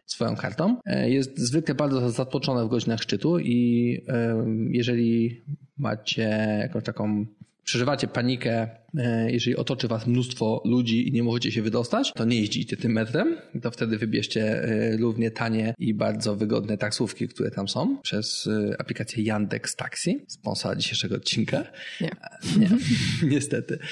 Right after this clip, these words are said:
Speaker 1: Ale w metrze, tak, możecie utknąć w korku ludzkim, taki human traffic jam i naprawdę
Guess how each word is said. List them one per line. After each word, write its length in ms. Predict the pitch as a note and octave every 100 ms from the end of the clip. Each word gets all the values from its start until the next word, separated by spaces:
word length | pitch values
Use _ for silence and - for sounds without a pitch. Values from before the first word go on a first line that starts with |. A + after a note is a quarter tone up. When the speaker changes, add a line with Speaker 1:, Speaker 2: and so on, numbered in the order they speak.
| - -
Speaker 1:
Ale 480 | B2 C3 D3 C#3 C#3
w 40 |
metrze, 520 | D#3 F#3+ G3 - F3+ F3
tak, 180 | B2 C#3+
możecie 320 | D#3 F3+ F3
utknąć 260 | E3 E3+
w 80 | -
korku 400 | - E3 - -
ludzkim, 480 | B2 A2+ - A#2 E3
taki 320 | A#2 A2+ G#2+ A2 A2 A#2 A2+ A2 -
human 280 | C#3+ B2+ A#2
traffic 420 | - B2 A2+ A2+ A2+
jam 280 | A#2 A2+ A#2
i 240 | G#2+ G#2+ G#2+
naprawdę 640 | A2+ - A2 G#2+ A2 A2